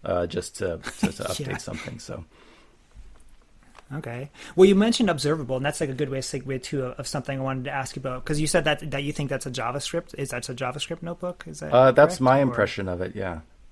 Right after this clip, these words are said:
Speaker 2: Okay. Do, do other ecosystems, 'cause, like, Polynote does have support for Scala and Python, I believe. Is there more support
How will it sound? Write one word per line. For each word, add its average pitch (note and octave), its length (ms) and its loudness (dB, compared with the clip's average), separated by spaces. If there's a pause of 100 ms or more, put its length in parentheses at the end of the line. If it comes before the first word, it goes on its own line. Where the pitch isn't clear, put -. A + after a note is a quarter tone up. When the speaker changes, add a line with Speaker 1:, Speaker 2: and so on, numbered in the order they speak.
(800)
Speaker 2:
Okay. C3+ 320 -4 (340)
Do, F3+ 380 6
do F3+ 160 4
other G#3 300 4
ecosystems, E3 920 -4
'cause, C#3+ 280 -2 (280)
like, D3 160 -4
Polynote G3 600 4 (260)
does D3 240 0
have C#3+ 240 2
support C#3 360 -4
for C3 180 -6
Scala C#3 420 -2
and A#2+ 260 -10
Python, B2+ 380 -10
I A2+ 100 -12
believe. A#2+ 240 -12
Is B2 120 -6
there B2+ 100 -4
more B2 260 -4
support - 340 -10